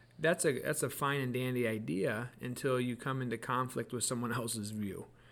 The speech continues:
Then there's a f-, there's offense, there's frustration, you start calling each other names, that kind of thing. For Christians, we're going back to the work of Jesus Christ and the Word.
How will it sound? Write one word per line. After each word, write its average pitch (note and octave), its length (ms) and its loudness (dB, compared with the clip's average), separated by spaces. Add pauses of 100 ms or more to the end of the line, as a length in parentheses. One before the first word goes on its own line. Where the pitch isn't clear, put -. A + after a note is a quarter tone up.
(300)
Then A2+ 140 0
there's A#2 200 0
a A#2+ 40 -2
f-, - 240 -6
there's A#2 180 0
offense, B2+ 540 0
there's - 260 -4
frustration, A2+ 1000 0
you - 60 -12
start A2+ 220 0
calling A2 220 0
each A2 120 -2
other A2+ 120 2
names, G#2 340 0
that A2+ 160 -2
kind C3 200 -2
of B2 80 -6
thing. F#2+ 220 -4 (400)
For C3+ 100 2
Christians, D#3+ 460 4
we're D3 80 4
going C#3+ 220 2
back B2+ 220 4
to B2 100 2
the A2+ 80 2
work A#2+ 200 2
of G#2+ 100 -2
Jesus A2 360 2
Christ A#2 400 2
and G#2 80 0
the G2+ 60 -2
Word. A#2 420 4